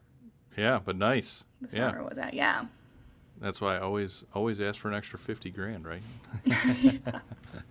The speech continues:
Speaker 1: Yeah, but no, I think that's smart looking that up. I know for some people, or if you get an offer from private school, you may not have that. I, I'd also recommend for anyone, you can always talk to future colleagues. Maybe sometimes they're forthcoming about, "Hey, you know, here's,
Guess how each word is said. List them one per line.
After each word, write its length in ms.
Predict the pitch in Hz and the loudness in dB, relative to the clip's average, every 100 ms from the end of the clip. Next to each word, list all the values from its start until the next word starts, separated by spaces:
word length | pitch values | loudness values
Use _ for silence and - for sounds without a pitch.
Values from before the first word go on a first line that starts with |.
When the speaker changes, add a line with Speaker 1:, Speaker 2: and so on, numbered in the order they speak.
| - - - - 208 180 123 | -14 -12 -14 -12 -10 -8 4
Speaker 1:
Yeah, 200 | 135 139 | 8 10
but 120 | 120 | 10
no, 80 | 135 | 10
I 80 | 131 | 10
think 180 | 143 135 | 8 6
that's 200 | 120 - | 4 4
smart 300 | - 123 123 | 4 4 6
looking 300 | 117 113 113 | 0 2 2
that 140 | 104 | 6
up. 160 | 110 113 | 6 6
I 80 | 107 | 4
know 140 | 113 | 4
for 140 | 113 104 | 2 -2
some 200 | - 110 | 0 0
people, 520 | 113 107 101 101 - - - - - - - - | -2 0 2 2 -2 -14 -20 -20 -20 -20 -10 6
or 140 | 107 | 6
if 80 | 101 | 8
you 420 | 113 110 107 107 101 - | 6 6 8 6 2 0
get 140 | 110 104 | 2 4
an 60 | |
offer 240 | 104 107 104 | 4 2 -2
from 200 | 107 95 | -2 -2
private 320 | - 104 104 | 4 4 4
school, 200 | - 107 | -2 -2
you 80 | 98 | 0
may 100 | 92 | 0
not 140 | 92 92 92 | -2 -4 -2
have 220 | 98 98 | -4 -2
that. 180 | 101 - | 0 2
I, 160 | 104 - - - - | 2 0 -16 -20 -12
I'd 140 | - 104 | 2 6
also 260 | 113 - | 6 6
recommend 520 | 107 107 - 104 104 95 | 4 4 4 0 0 0
for 80 | |
anyone, 420 | 101 98 98 98 95 | 0 0 0 0 -2
you 100 | 98 | -2
can 120 | 117 | 0
always 260 | 120 104 | 2 2
talk 300 | - - 107 | 0 2 2
to 120 | 104 101 | 2 -6
future 360 | - 104 101 | -4 -4 -4
colleagues. 560 | 90 92 92 76 76 - | -2 0 0 -2 -8 -6
Maybe 320 | 98 95 95 - | -4 -2 -2 -6
sometimes 440 | - 104 104 95 | -6 -2 -2 -2
they're 160 | 95 95 | -4 -4
forthcoming 580 | - 104 - 101 98 98 | -4 -6 -4 -4 -4 -4
about, 300 | 92 95 92 | -2 -2 -2
"Hey, 180 | 98 | -6
you 120 | 92 90 | -4 -4
know, 160 | 90 | -6
here's, 520 | 92 92 90 92 - | -4 -4 -4 -6 -12